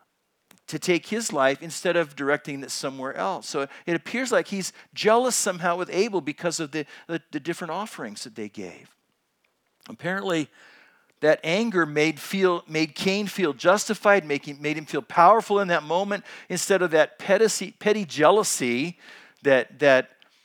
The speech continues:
was at the bottom of it. And so when God approached Cain, he could have been vulnerable. He could have accepted the warning and owned his jealousy and dealt with it in a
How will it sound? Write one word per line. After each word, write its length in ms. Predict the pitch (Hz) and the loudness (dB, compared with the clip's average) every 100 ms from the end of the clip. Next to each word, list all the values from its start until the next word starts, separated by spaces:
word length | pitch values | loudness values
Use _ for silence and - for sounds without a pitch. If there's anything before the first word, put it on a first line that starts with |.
| _ _ _ | _ _ _
was 180 | 139 131 | -8 -6
at 120 | 135 | -6
the 60 | 135 | -4
bottom 440 | 139 135 170 160 | 0 4 4 2
of 180 | 104 - | -4 -8
it. 140 | - _ _ - | -20 _ _ -18
And 100 | 156 | -6
so 280 | - 196 - _ _ _ _ | -2 -2 -4 _ _ _ _
when 160 | 190 | -10
God 360 | 185 196 214 254 | -4 0 2 2
approached 720 | 233 - - 208 233 - - | -2 -6 -4 -2 -2 -8 -16
Cain, 580 | - - 233 233 180 175 - - | -10 -4 -4 -4 -6 -10 -14 -14
he 100 | - | -8
could 240 | 208 - 240 | -8 -6 -8
have 80 | 233 | -6
been 180 | 226 | -8
vulnerable. 600 | 185 208 226 233 180 135 | -6 -6 -4 -4 -4 -4
He 80 | 139 | -6
could 240 | - 220 247 | -6 -6 -4
have 120 | 233 - - | -6 -12 -8
accepted 600 | 180 - - 220 226 185 | -6 -2 0 0 -2 -4
the 60 | |
warning 480 | 180 160 185 202 160 | -4 -4 -2 -2 -2
and 100 | 139 | -4
owned 260 | 180 220 254 | -2 -2 -2
his 120 | 185 | -6
jealousy 560 | - 165 143 139 - 131 | 0 2 4 2 -2 -4
and 140 | 127 | -2
dealt 260 | 175 220 240 | 2 2 2
with 220 | 220 - | -4 -2
it 140 | 160 | -2
in 120 | 135 | -2
a 120 | 131 | -2